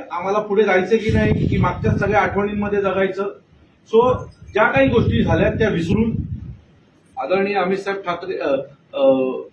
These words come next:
अमित शहा साहेब असतील, सन्माननीय राजसाहेब ठाकरे असतील, देवेंद्रजी असतील, यांच्यामध्ये विविध गोष्टींवर चर्चा झाली. झालेल्या जुन्या गोष्टी पाठी ठेवून ज्या काही गुन्हे आमच्यावर दाखल झालेले आहेत ते पाठी घे-, घेण्याचं आम्हाला आश्वासन दिलेलं आहे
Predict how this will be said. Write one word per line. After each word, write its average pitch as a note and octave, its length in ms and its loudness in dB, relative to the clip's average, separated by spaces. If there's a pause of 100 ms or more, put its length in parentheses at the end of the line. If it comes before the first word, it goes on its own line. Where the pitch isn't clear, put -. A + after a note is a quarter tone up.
(180)
अमित G3+ 240 -2
शहा G3 200 4
साहेब G3+ 220 -2
असतील, A3 300 -4
सन्माननीय F#3 520 -2
राजसाहेब E3+ 380 -2
ठाकरे F3 320 -2
असतील, G#3 320 -6
देवेंद्रजी G3 520 0
असतील, G#3 260 -4
यांच्यामध्ये A3 480 0
विविध G#3+ 300 -2
गोष्टींवर B3+ 460 0
चर्चा G3 380 -2
झाली. D#3+ 220 -4 (540)
झालेल्या G#3+ 380 6
जुन्या A3 260 0
गोष्टी G#3 280 -2
पाठी E3+ 340 0
ठेवून F3+ 300 2
ज्या F3 120 -2
काही A3+ 200 -2
गुन्हे F#3 220 0
आमच्यावर F3+ 380 0
दाखल - 300 0
झालेले F3+ 280 2
आहेत G#3+ 120 -6 (380)
ते G3 60 2
पाठी D#3+ 320 -2
घे-, F#3+ 320 0
घेण्याचं E3 400 -4
आम्हाला F3 220 0
आश्वासन F3+ 480 -2
दिलेलं G3 280 4
आहे - 100 -2